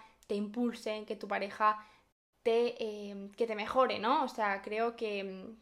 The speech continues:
que lo bonito de una relación es esa, es eso, que, que tú seas una naranja completa, pero que estés con otra naranja completa, porque juntas, eh, hacéis un team mucho mejor que por separado, ¿no?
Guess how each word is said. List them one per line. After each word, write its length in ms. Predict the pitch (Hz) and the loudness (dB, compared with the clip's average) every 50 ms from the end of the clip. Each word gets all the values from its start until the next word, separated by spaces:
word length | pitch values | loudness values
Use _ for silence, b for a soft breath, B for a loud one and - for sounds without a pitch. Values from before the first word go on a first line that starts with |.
| _ - | _ -6
que 140 | - 220 220 | -4 -2 0
lo 80 | 214 | 0
bonito 260 | 208 220 226 226 226 247 | 0 0 -2 0 0 0
de 60 | 240 | 0
una 80 | 233 214 | 0 0
relación 300 | 202 208 208 214 220 208 | -2 -4 -2 -4 -4 -4
es 140 | - 208 233 | -4 -4 -4
esa, 340 | 226 226 - - - - B B B B B | -4 -4 -4 -6 -6 -6 B B B B B
es 160 | B 220 196 | B -2 -2
eso, 300 | 220 214 214 202 196 196 | -2 -4 -2 -4 -6 -6
que, 280 | - 208 196 190 185 190 | -4 -4 -4 -4 -4 -6
que 120 | - 208 | -8 -8
tú 140 | 202 - 240 | -4 -4 -4
seas 180 | 233 247 233 240 | -4 -4 -4 0
una 200 | 226 220 220 214 | 2 2 2 4
naranja 480 | 214 208 220 233 240 247 - 247 233 | 2 2 2 2 0 0 0 -2 0
completa, 640 | 226 220 220 214 - 247 240 240 233 262 269 269 - | 0 -2 -4 -2 -2 0 0 0 2 2 0 0 0
pero 280 | - 233 226 226 254 254 | -2 0 0 0 -2 -2
que 60 | 233 | -6
estés 280 | 214 - - 220 220 - | -8 -6 -8 -8 -8 -6
con 180 | - 214 208 | -6 -6 -6
otra 200 | 208 208 226 226 | -4 -2 -2 0
naranja 400 | 226 226 226 220 220 - 240 233 | 0 2 2 0 0 0 -2 -2
completa, 460 | 233 226 226 214 226 220 - 247 254 247 B B B B B | 0 -2 -4 -2 -4 -2 0 -2 -2 -4 B B B B B
porque 260 | B 247 240 240 240 | B 2 2 2 2
juntas, 640 | 226 - - 247 240 240 240 247 269 277 277 - - - | 0 2 0 2 2 4 4 4 4 4 2 -6 -10 -8
eh, 320 | 233 220 208 202 196 190 | -6 -4 -4 -2 -2 -2
hacéis 340 | 190 196 - 220 226 220 - | -2 -2 -2 -2 -2 -2 -2
un 160 | 233 220 208 | -4 -4 -2
team 300 | 208 240 240 233 240 240 - | 0 0 0 2 0 -2 -2
mucho 320 | 233 233 220 226 - 226 | -2 -2 -2 -2 -4 -4
mejor 260 | 220 214 - 214 202 | -4 -2 -2 -2 -2
que 100 | 208 233 | -2 -6
por 120 | 208 208 - | -6 -6 -8
separado, 440 | - 220 208 202 202 196 185 185 | -8 -6 -6 -6 -6 -4 -6 -4
¿no? 180 | 196 233 320 | -4 -4 -4